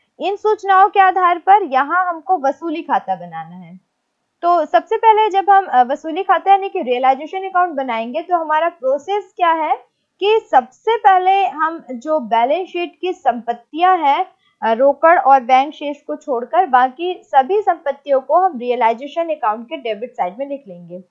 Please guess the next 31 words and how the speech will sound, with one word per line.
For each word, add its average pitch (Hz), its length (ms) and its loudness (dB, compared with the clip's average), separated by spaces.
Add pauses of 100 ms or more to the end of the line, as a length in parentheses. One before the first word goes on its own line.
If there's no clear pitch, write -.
(340)
तो 370 60 -4
यहाँ 349 340 2
हम 381 120 0
देखते 349 300 -4
हैं 370 220 4
realization 262 560 0
अकाउंट 330 300 -4
के 330 120 -12
डेबिट 240 340 -8
side 277 300 0
में 330 200 -14
to 349 60 -8
sundry 254 520 -8
assets, 262 440 -4 (360)
debtors 320 600 0
हैं 381 160 2
सिक्सटी 285 400 -14
टू 294 200 -12
थाउजेंड 349 460 -2
के, 370 220 -2 (420)
स्टॉक 311 500 4
है 359 160 4
थर्टी 233 340 -6
सेवन 240 360 -4
थाउजेंड 349 420 -2
का, 349 200 0 (500)
टूल्स 359 460 0
है 349 280 2
एट 294 340 -4
थाउजेंड 339 400 -2
का, 349 260 0